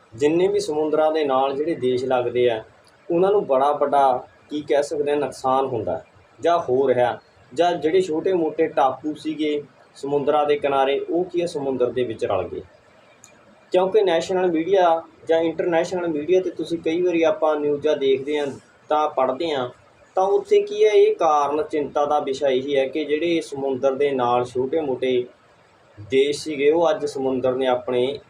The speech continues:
ਅੰਦਰ ਕੀ ਆ ਉਹ ਲਪੇਟ ਲਏ। ਤਾਂ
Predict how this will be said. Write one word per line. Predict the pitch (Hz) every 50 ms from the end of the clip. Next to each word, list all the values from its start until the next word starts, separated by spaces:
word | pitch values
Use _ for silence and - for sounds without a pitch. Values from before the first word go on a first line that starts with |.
| _ -
ਅੰਦਰ | 135 135 131 127 135 131
ਕੀ | - - 139 147
ਆ | 147 135
ਉਹ | 139 143
ਲਪੇਟ | 135 127 135 131 123 104
ਲਏ। | 95 92 87 85 - - _ _ _ _ _ _ _ _ _ _ - - _ _ _ _ _ - - _ _ -
ਤਾਂ | 165 175 180